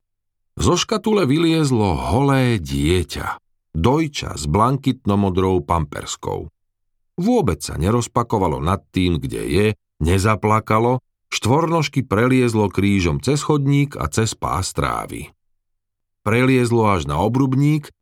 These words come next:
a pomedzi dve zaparkované autá mierilo na hlavnú cestu. Vodič autobusu zahol na križovatke doprava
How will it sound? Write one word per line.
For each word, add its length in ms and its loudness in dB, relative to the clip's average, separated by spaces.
a 80 0
pomedzi 400 2
dve 320 0
zaparkované 800 0
autá 640 2
mierilo 640 2
na 240 -2
hlavnú 560 2
cestu. 500 -8
Vodič 400 2
autobusu 560 0
zahol 480 2
na 160 0
križovatke 680 -2
doprava 500 0